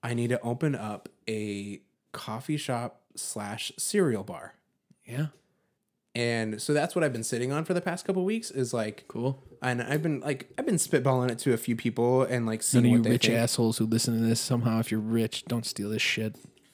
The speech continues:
Speaker 1: I mean, you couldn't because the stuff I wanna do with it, you couldn't repli-, replicate. Like, it's in, like,
Speaker 2: Right, you gotta know what you're
Speaker 1: you gotta
Speaker 2: making.
Speaker 1: know what you're doing. Um,
Speaker 2: So talk to Jordan.
Speaker 1: yeah, talk to me.
Speaker 2: <laughs>
Speaker 1: Uh,
Speaker 2: How do people
Speaker 1: and,
Speaker 2: find you?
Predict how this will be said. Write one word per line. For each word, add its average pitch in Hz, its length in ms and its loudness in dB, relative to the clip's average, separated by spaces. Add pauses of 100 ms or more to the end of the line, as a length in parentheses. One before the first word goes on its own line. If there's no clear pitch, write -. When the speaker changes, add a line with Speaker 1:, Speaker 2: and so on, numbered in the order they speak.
(120)
Speaker 1:
I 165 60 4
mean, 151 200 6
you 131 80 0
couldn't 175 460 6
because 131 760 0
the 131 260 -6
stuff 151 300 2
I 135 60 4
wanna 117 240 0
do 110 240 -2
with 127 160 0
it, 127 140 0
you 107 140 -4
couldn't 92 380 -10 (200)
repli-, 101 340 -8 (160)
replicate. 95 680 -10
Like, 107 340 -8
it's 127 220 0
in, 120 180 -4
like, 127 300 -4
Speaker 2:
Right, 117 260 0
you 123 140 2
gotta 123 200 6
know 113 240 2
what 110 180 0
you're 214 100 4
Speaker 1:
you 247 60 8
gotta 220 140 8
Speaker 2:
making. 175 80 4
Speaker 1:
know 156 100 6
what 139 160 4
you're 139 80 4
doing. 101 280 2 (440)
Um, 113 680 4
Speaker 2:
So - 140 2
talk 123 220 6
to 131 60 2
Jordan. 120 360 4 (100)
Speaker 1:
yeah, 175 220 4 (240)
talk 131 160 0
to 139 80 2
me. 175 140 2
Speaker 2:
<laughs> 220 640 6 (540)
Speaker 1:
Uh, 120 520 2 (180)
Speaker 2:
How 139 200 6
do 123 120 2
people 151 160 4
Speaker 1:
and, 143 80 0
Speaker 2:
find 165 260 0
you? 196 220 -2